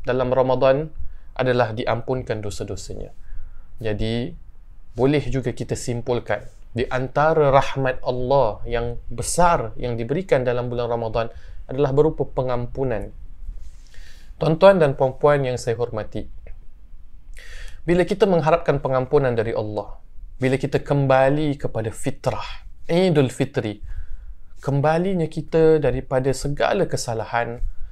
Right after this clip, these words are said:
kembalinya kita daripada nafsu yang tak terkawal kepada fitrah yang menyukai kebaikan, yang menyukai syariat-syariat dalam agama. Kita ingin kembali bersih suci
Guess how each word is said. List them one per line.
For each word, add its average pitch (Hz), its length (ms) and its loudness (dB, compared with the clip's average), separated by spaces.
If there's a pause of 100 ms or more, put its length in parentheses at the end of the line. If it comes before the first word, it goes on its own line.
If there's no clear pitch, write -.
(220)
kembalinya 156 560 4
kita 165 240 0
daripada 143 400 2
nafsu 170 1120 -2
yang 135 240 2
tak - 240 -2
terkawal 147 800 4
kepada 143 320 0
fitrah - 800 0 (320)
yang 147 320 2
menyukai 151 560 0
kebaikan, 123 720 -2 (400)
yang 147 160 6
menyukai 160 640 2
syariat-syariat 135 800 0
dalam 117 240 -2
agama. 107 480 -2 (960)
Kita 185 320 2
ingin 190 400 2
kembali 175 720 2
bersih 170 560 0
suci 185 720 -2